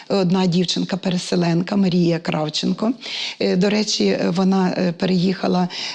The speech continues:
е, зі Сходу, і мама її теж бандуристка.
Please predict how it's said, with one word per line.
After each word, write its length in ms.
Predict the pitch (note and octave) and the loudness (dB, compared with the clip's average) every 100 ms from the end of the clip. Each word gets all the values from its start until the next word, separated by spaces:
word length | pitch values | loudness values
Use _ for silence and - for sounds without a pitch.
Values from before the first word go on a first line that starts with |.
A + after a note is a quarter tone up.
| - | -2
е, 440 | G3 F3+ F3+ F3 | 2 2 4 4
зі 180 | F3 G#3+ | 4 2
Сходу, 520 | A3+ - F#3+ F3 G#3+ C4+ - - - - | 0 0 2 4 2 0 -8 -14 -10 -2
і 100 | G3+ | 2
мама 260 | G3+ G3+ | 4 4
її 140 | G3+ F#3 | 2 0
теж 260 | G3 F#3 | 0 0
бандуристка. 840 | F3 F#3 F#3 F3+ E3+ E3 - - | 2 2 4 2 0 -2 -4 -2